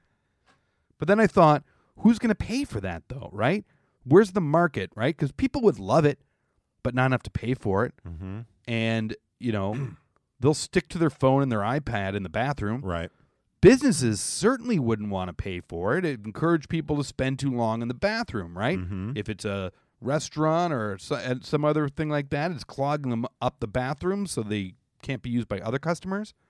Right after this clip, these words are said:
Speaker 1: Or if it's the, an office, people avoiding work.
Speaker 2: Mm-hmm.
Speaker 1: They want the opposite. So let's sell them the opposite, right?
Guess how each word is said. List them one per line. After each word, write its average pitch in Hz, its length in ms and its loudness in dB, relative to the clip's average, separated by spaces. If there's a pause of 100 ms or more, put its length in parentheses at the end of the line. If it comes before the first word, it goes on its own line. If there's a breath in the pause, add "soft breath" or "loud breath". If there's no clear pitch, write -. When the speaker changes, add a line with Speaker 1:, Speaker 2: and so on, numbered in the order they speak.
(420)
Speaker 1:
Or 127 240 2
if 131 120 -2
it's 139 220 -4 (320)
the, 113 200 -4 (240)
an 117 200 -4
office, 143 500 -2 (160)
people 160 400 -4
avoiding 120 500 -2
work. 226 300 -2 (220)
Speaker 2:
Mm-hmm. 87 300 -10 (180)
Speaker 1:
They 170 140 2
want 190 260 -4
the 190 160 -8
opposite. - 540 -10 (500)
So 147 400 -2 (500)
let's 143 300 -2
sell 135 320 0
them 123 200 0
the 110 120 0
opposite, 90 460 -4
right? 127 320 -2